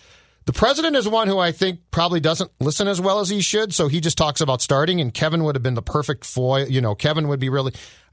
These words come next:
it just seems to me like this week was all about a lot of, "Mister President, you are the greatest ever, goodbye," and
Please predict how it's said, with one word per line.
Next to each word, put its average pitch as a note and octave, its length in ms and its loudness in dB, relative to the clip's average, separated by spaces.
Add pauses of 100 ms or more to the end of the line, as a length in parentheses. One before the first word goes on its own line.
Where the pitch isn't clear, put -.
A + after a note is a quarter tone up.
it D#3 100 4
just G3+ 220 2
seems G#3+ 220 0
to F3 60 0
me F#3 140 4
like D#3 220 2
this D3+ 180 2
week D#3 200 2
was B2+ 120 2
all D3+ 320 2
about C#3 260 2
a C3+ 60 2
lot C3 300 4
of, B2+ 280 0
"Mister C3+ 200 0
President, E3 360 0
you E3 200 2
are C3 180 2
the A#2 120 0
greatest E3 500 2
ever, D#3 240 2
goodbye," C#3+ 600 2
and A#2+ 440 0